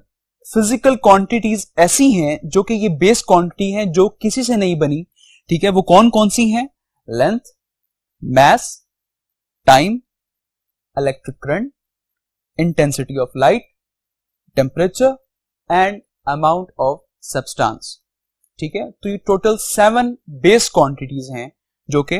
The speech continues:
बुनियाद हैं किसी भी चीज की, ठीक है। अब हम नेक्स्ट बोर्ड पर चलते हैं डिराइव क्वांटिटीज के लिए। अच्छा जी, डिराइव क्वांटिटीज। अब डिराइव क्वांटिटीज क्या है? ये डिराइव हुई हैं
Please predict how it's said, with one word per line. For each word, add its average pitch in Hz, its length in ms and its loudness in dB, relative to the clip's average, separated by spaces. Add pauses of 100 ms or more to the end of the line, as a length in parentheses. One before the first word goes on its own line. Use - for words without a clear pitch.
(140)
बुनियाद 190 540 6
हैं 139 200 -4
किसी 160 220 -8
भी 160 100 -4
चीज 110 240 -12
की, - 160 -20 (540)
ठीक 170 160 -8
है। 277 80 -2 (380)
अब 160 120 2
हम 190 80 4
नेक्स्ट 180 340 -2
बोर्ड 202 200 2
पर 214 100 4
चलते 190 280 0
हैं 220 200 0
डिराइव 151 240 4
क्वांटिटीज 131 460 -6
के 120 100 -18
लिए। - 180 -18 (2250)
अच्छा - 160 -10
जी, - 240 -14
डिराइव 175 420 6
क्वांटिटीज। - 560 -2 (360)
अब 160 180 0
डिराइव 165 360 8
क्वांटिटीज 247 440 0
क्या 240 180 2
है? 233 220 0 (280)
ये 226 520 2 (100)
डिराइव 170 460 8
हुई 220 300 2
हैं 175 320 -2